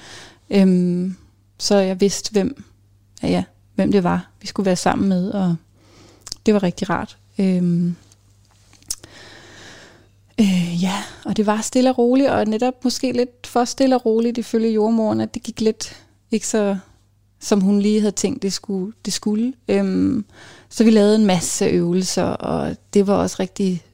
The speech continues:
spændende og lidt sjovt, hvad man kan finde på.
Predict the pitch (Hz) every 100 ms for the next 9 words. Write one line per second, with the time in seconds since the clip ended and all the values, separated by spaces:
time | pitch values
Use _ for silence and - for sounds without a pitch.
0 | _ - - 185 175 196 196 185 196 -
1 | 196 190 - - - - - - - 175
2 | - - 185 175 - _ - 190 190 190
3 | 185 - 185